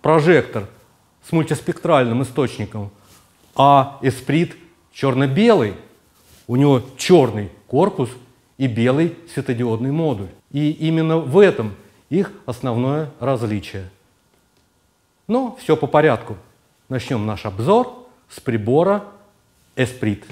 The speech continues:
Как я уже сказал, у прибора белый светодиодный модуль, мощность его шестьсот пятьдесят ватт и невероятная яркость — двадцать семь тысяч люмен.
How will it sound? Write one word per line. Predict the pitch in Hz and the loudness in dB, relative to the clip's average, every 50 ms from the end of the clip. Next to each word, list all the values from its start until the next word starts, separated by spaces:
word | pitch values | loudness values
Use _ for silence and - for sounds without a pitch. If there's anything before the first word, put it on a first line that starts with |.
| - - _ | -20 -14 _
Как | - 185 180 - | 0 0 2 4
я | 196 175 | 4 4
уже | 139 135 | 4 2
сказал, | 123 - - 165 160 196 214 220 214 - - | 0 0 0 0 4 4 4 4 4 0 -2
у | 131 | -6
прибора | - 151 165 151 170 185 170 156 151 117 - - | -2 -2 -2 0 2 2 4 4 2 0 -4 -8
белый | 123 113 170 180 165 139 123 113 110 113 | -4 0 4 4 4 4 4 0 -2 -4
светодиодный | - - 127 117 127 117 107 123 120 117 113 117 117 | -6 -8 -6 -4 -4 -2 -2 0 -2 0 0 0 0
модуль, | 120 151 202 226 208 202 185 160 - | 0 2 0 2 0 0 -2 -2 -4
мощность | - 160 139 - - 120 - - | -4 -4 -4 -4 -6 -10 -10 -8
его | 127 117 117 113 110 - - - - - | -6 -4 -4 -4 -4 -6 -12 -20 -20 -16
шестьсот | - - 160 - - 156 139 - | -8 -6 -6 -4 -2 -2 -4 -4
пятьдесят | - 120 117 113 - 135 123 120 | -4 -8 -8 -4 -2 -2 -2 0
ватт | 139 165 196 214 208 - - - - - _ _ _ _ - | 2 2 2 2 2 -2 -8 -18 -20 -20 _ _ _ _ -8
и | 156 175 202 202 - - | -6 -4 -4 -4 -4 -4
невероятная | 143 147 151 151 156 156 170 170 170 165 160 151 151 | -2 -2 0 2 2 4 2 2 2 2 0 0 0
яркость — | 147 143 160 151 143 - - - - - _ _ _ _ _ _ _ | 0 2 2 0 0 0 -6 -10 -10 -12 _ _ _ _ _ _ _
двадцать | - 101 120 156 180 190 180 - 202 196 - - - _ _ | -10 -2 0 2 2 2 2 0 -4 -4 -4 -12 -20 _ _
семь | _ - - - 139 135 135 135 127 131 - - _ - | _ -18 -8 -4 -2 -2 -2 -4 -6 -12 -18 -20 _ -8
тысяч | 131 127 113 117 - 120 113 - - - | -6 -6 -6 -6 -8 -12 -12 -12 -18 -12
люмен. | 117 113 123 123 110 104 98 98 | -6 -4 -4 -4 -4 -4 -6 -8